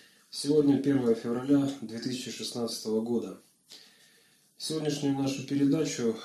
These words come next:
э, мы начнем с вопроса от Максима из Донецкой Народной Республики. Приветствую вас, Валерий Викторович и Ф К Т "Алтай".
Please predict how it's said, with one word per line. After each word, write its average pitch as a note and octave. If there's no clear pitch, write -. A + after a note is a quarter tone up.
э, A#2
мы A#2
начнем A#2+
с -
вопроса C3+
от A2
Максима A#2
из G#2+
Донецкой A#2
Народной A2+
Республики. G2
Приветствую C#3+
вас, D#3+
Валерий B2+
Викторович A#2+
и B2+
Ф B2
К A#2
Т -
"Алтай". A2